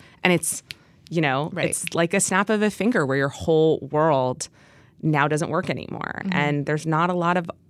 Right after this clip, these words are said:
Speaker 1: options or alternatives. So then I started talking to friends in the industry. I started meeting with, you know, heads of large chains, heads of fine dining restaurant groups, individual operators, and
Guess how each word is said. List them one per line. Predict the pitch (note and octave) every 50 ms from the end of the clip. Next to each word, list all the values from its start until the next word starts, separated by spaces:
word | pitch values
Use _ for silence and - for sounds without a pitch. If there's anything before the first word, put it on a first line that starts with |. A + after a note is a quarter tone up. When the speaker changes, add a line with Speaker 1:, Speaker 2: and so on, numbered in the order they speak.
| _ _ -
Speaker 1:
options | - - C#3+ D#3 - - - D#3+ D#3+ D#3
or | D3+ C#3+
alternatives. | C#3 C3+ - - C#3+ D#3 E3 D#3 - - - - - -
So | - - G#3+
then | G3 G#3+
I | A3 A#3
started | A#3+ - - A3 G3+ F#3+
talking | - F3+ D#3 D#3 - D#3+
to | D3+ C#3+
friends | - D3+ C#3 C#3+ D3 D3+
in | D3
the | C#3+ A#2+
industry. | C3+ C3 B2 C3+ - - - C#3+ C#3 C#3 C3+ -
I | C#3+
started | C#3 - - - D3 D3 D3 D3+ D3 D3 C#3+ - - _ - - _
meeting | - - E3 D#3+ D3+ C#3+ C#3 D3 D3+ D3 C#3+
with, | D3 C#3+ C#3 C#3 C3+ C3+ C#3+ C#3+ - _ -
you | - D#3
know, | D3 C#3 C3+ C3 B2+ - - -
heads | - - - - D#3 D3 C3+
of | D3+ C#3 C3
large | D3 C#3 C3+ C3+ C#3 C#3 C3+ - -
chains, | - - G#3+ F#3+ F3 E3 D#3 D3 C#3+ C#3 C3+ - - - - - -
heads | - - D3+ C3+ C3+
of | - C#3 C#3 C#3 C#3 C#3 C3+ - - _ _
fine | - - D3+ C#3+ D3
dining | D3+ F3+ F#3 F3+ E3+ D#3+ D#3
restaurant | D3+ C#3+ C#3+ - - - D3 C#3 C#3 B2+ - -
groups, | D3 C#3+ C3+ C3+ - - - - - _ - - - - - _ _ - _
individual | F3 F#3+ F#3+ F#3 F3 E3+ D#3+ E3+ E3 D#3
operators, | D3 C3+ C#3+ C#3+ - D#3 D3 C#3 C#3 C#3 C3 - - - -
and | E3 F3